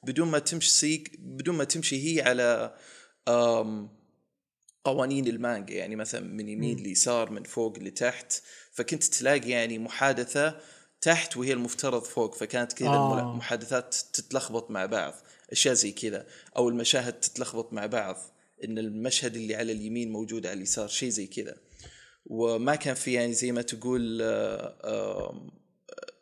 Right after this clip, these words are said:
Speaker 1: ال-، كن-، ال-، زي ما تقول ال-، تفصيلات المشاهد اللي معروفة بالمانجا، اللي هو بالكثير تلاقي ست مشاهد، آه، بالصفحة الواحدة. كانت يعني توصل عندها المشاهد كذا،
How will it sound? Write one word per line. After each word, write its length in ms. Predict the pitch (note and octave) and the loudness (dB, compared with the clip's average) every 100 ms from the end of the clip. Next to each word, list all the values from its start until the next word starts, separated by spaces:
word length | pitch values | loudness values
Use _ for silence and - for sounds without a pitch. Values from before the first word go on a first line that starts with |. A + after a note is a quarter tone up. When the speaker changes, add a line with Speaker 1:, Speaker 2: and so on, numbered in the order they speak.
| _ - | _ -6
Speaker 1:
ال-، 360 | A2+ A2 G#2+ | -4 -4 -6
كن-، 300 | - A2 A2 - | -8 -8 -8 -8
ال-، 200 | A2+ A2 | -8 -6
زي 180 | G#2+ A#2 | -4 -4
ما 80 | A2 | -4
تقول 360 | A2 A2 A2+ G#2+ | -6 -4 -4 -4
ال-، 500 | G2+ G#2 G2+ - - - _ _ _ | -6 -8 -8 -8 -12 -16 _ _ _
تفصيلات 520 | - - B2 C3 C3 | 0 2 4 4 2
المشاهد 520 | A2+ A2 - A#2+ A#2+ G#2+ | -2 -2 0 0 -2 -6
اللي 160 | G2+ | -4
معروفة 420 | G#2+ A2 A#2 - | -2 -2 -2 -4
بالمانجا، 500 | G2 G2+ G#2+ G#2 G2 | -6 -4 -6 -6 -6
اللي 160 | F#2+ G#2+ | -6 -4
هو 180 | A#2+ A2 - - - | -4 -4 -8 -20 -4
بالكثير 540 | C3 C3+ C#3+ - C3+ | -2 -2 -4 -2 0
تلاقي 360 | C3+ B2 B2 A#2+ | 0 0 0 2
ست 280 | - - A#2 | 2 0 -2
مشاهد، 540 | - A#2 F#2+ - - - _ - - - _ _ - | 0 0 0 -6 -10 -12 _ -20 -20 -20 _ _ -8
آه، 180 | - - | -4 -4
بالصفحة 600 | G2+ A#2 A2+ - A#2+ - | -2 0 4 4 4 0
الواحدة. 420 | A2 A2 - - - - | 0 0 -2 -8 -14 -4
كانت 360 | C3 B2+ - | -2 0 0
يعني 180 | A#2 A#2 | 0 0
توصل 380 | A2 D3 - A2 | -2 0 2 0
عندها 240 | B2+ B2 | -2 -2
المشاهد 500 | A#2 A2+ B2+ B2 B2 | -2 -2 0 0 -2
كذا، 540 | - A2 A2 G#2+ G#2 | -4 -2 0 -2 -4